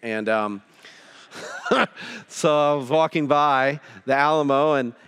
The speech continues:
Amy came out and said, "Johnny." And I said, "Hey, Amy." She said, "What are you doing back?" I said, "Yeah, you know, I'm done with school." And she said, um, "Somebody told me that you wanted to start a Bible study or something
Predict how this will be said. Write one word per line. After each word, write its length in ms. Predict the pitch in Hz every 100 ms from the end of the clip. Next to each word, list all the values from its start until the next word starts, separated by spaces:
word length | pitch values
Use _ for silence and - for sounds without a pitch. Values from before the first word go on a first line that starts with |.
| -
Amy 280 | 147 160 135
came 240 | 160 143
out 140 | 147
and 80 | 147
said, 180 | - 156
"Johnny." 580 | 165 285 330 285 139 76 101
And 120 | 127
I 20 |
said, 220 | 131 175
"Hey, 260 | 202 311 285
Amy." 480 | 220 277 302 302 - _ - - _
She 200 | - 233
said, 460 | - 233 202 220
"What 140 | 254 311
are 40 |
you 80 | 302
doing 300 | 294 294 277
back?" 380 | 294 294 277 208
I 60 |
said, 240 | 190 185 139 _ _ _
"Yeah, 200 | - -
you 200 | 180 214
know, 320 | 220 233 214
I'm 180 | 156 165
done 280 | 139 208 233
with 100 | 220
school." 560 | - - 226 226 226 - _ _ _ _
And 140 | 143 131
she 160 | -
said, 320 | 156 - 165 160
um, 340 | 156 135 120 _ _ _
"Somebody 540 | - - 349 370 254 202
told 440 | - 220 233 220
me 420 | 165 120 104 117 -
that 220 | 143 127
you 120 | 196 233
wanted 440 | 196 160 147 139
to 80 | 135
start 260 | - 165
a 60 | 131
Bible 380 | 113 143 156 131
study 380 | - 127 104 98
or 60 |
something 560 | - 127 104 107 92